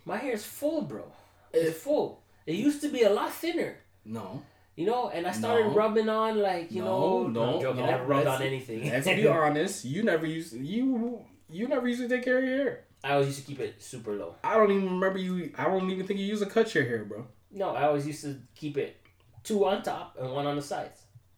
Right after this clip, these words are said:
Speaker 2: When was this? I, I, 'cause you always used to wear a hat too.
Speaker 1: Not as much as you.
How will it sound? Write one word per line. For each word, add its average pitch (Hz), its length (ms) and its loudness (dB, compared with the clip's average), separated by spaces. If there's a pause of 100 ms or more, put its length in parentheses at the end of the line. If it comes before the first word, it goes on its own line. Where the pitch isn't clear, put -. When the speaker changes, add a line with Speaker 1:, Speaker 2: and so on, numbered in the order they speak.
(100)
Speaker 2:
When 120 440 -2
was 139 160 2
this? - 400 -2
I, 156 200 -2 (360)
I, - 60 -12 (220)
'cause 160 220 -2
you 220 100 0
always 160 300 2
used 151 140 -8
to 156 60 0
wear 143 100 4
a 143 40 -2
hat 156 240 -2
too. 196 240 -4 (1300)
Speaker 1:
Not 151 180 0
as 165 80 0
much 147 220 -4
as 123 180 -12
you. 101 200 -10